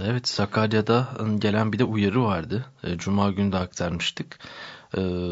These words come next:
Sakarya ve Kocaeli'nin su ihtiyacını karşılayan Sapanca Gölü'nden geliyordu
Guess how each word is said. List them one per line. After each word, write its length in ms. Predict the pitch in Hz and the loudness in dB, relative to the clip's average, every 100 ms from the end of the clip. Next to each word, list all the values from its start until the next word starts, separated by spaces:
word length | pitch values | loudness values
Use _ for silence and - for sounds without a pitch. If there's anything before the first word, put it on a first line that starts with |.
| 85 82 82 - - - - - - - | -4 -6 -10 -14 -20 -20 -20 -20 -16 -12
Sakarya 460 | - 110 - 127 127 | 0 2 6 6 4
ve 100 | 135 | 2
Kocaeli'nin 420 | 113 113 123 120 | 2 2 4 2
su 200 | - 123 | 2 2
ihtiyacını 440 | 120 107 104 117 | 4 4 4 2
karşılayan 360 | 113 107 - 143 | 2 2 2 2
Sapanca 460 | - 104 117 101 | 2 4 4 4
Gölü'nden 500 | 87 90 85 82 82 | 0 -2 -2 0 0
geliyordu 360 | 85 82 85 | -2 -2 -4